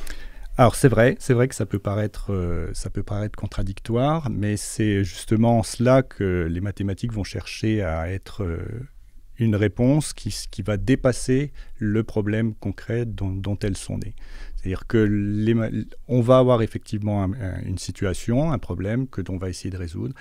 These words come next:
Et en fait, les mathématiques vont essayer de se positionner tout de suite en se disant, « D'accord, ce problème est résolu, mais est-ce que je pourrais pas résoudre toute une famille de problèmes qui seraient du même type ? »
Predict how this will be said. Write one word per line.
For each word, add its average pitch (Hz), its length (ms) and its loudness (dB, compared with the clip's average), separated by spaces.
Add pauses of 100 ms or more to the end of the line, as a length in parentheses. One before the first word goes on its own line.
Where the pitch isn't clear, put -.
(220)
Et 104 60 -4
en 98 80 -4
fait, - 240 0
les 117 80 2
mathématiques 113 680 0 (300)
vont 120 220 4
essayer 120 300 0
de 101 220 0
se - 200 -2
positionner 120 640 2
tout - 160 -2
de - 40 -10
suite 151 360 -2
en 123 280 0
se - 160 -6
disant, « 110 360 2
D'accord, - 440 -2
ce - 260 -4
problème 117 380 4
est 104 140 4
résolu, 101 380 2
mais 117 160 0
est-ce - 120 -4
que 117 120 0
je 104 80 -2
pourrais 95 260 -4
pas 104 100 -2
résoudre 101 400 -2
toute - 220 -2
une 123 100 2
famille 120 380 0
de 110 100 -2
problèmes 101 380 -2
qui - 100 -10
seraient - 220 -8
du 98 100 -4
même 85 220 -6
type ? » - 300 -8